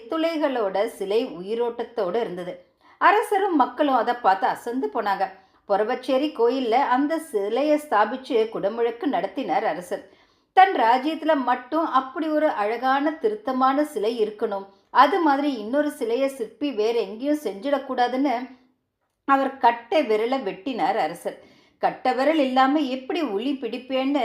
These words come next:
வேதனையோட வேலவனை வேண்டினார் சிற்பி. அந்த ஊர்ல இருந்து கிளம்பி பக்கத்து ஊருக்கு போனார். சிலையை செய்யறதுக்கு தேவையான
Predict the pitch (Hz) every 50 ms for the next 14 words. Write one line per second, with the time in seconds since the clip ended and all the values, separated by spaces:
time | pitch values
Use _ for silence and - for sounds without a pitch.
0 | 220 233 214 185 170 185 208 214 262 254 254 240 240 233 240 254 269 311 294 214
1 | 165 165 190 214 240 254 254 254 254 277 262 208 180 185 208 226 240 220 196 185
2 | 214 - - 202 156 - _ 202 185 - - _ _ - - - 285 349 480 494
3 | 466 508 466 269 226 247 285 285 277 262 254 262 269 294 - - 220 208 233 240
4 | 240 233 202 220 226 - - 247 240 - - 294 302 285 247 214 196 - 233 226
5 | - 208 202 196 196 196 196 - - - _ _ - - 202 190 202 226 254 254
6 | 254 262 240 226 220 247 233 233 247 247 262 294 277 - 202 185 208 214 240 254
7 | 254 247 254 277